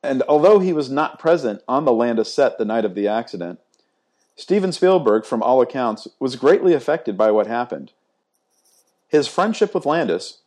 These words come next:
which was once so strong that Spielberg filmed a rare on-screen cameo for the Blues Brothers,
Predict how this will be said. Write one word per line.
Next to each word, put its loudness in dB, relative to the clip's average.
which -2
was 4
once -4
so 4
strong -4
that -8
Spielberg 0
filmed -4
a 0
rare 0
on-screen -6
cameo -6
for -4
the 0
Blues 0
Brothers, -4